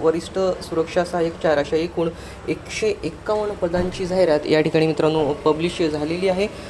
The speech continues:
आणि या ठिकाणी आपल्याला तारीख वगैरे पाहायची आहे. अ, सदरील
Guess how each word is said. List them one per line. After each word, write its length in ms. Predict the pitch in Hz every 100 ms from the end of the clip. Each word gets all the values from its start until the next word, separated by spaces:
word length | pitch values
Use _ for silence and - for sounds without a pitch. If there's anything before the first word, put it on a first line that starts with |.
| -
आणि 300 | 156 160 165 -
या 80 | 175
ठिकाणी 260 | 180 190
आपल्याला 340 | 185 185 185 170 147 143 -
तारीख 280 | 151 175 180
वगैरे 200 | 180 180
पाहायची 400 | 170 151 165 190
आहे. 460 | 185 202 - - - _ _ _ - -
अ, 180 | 147 143
सदरील 420 | 143 165 185 196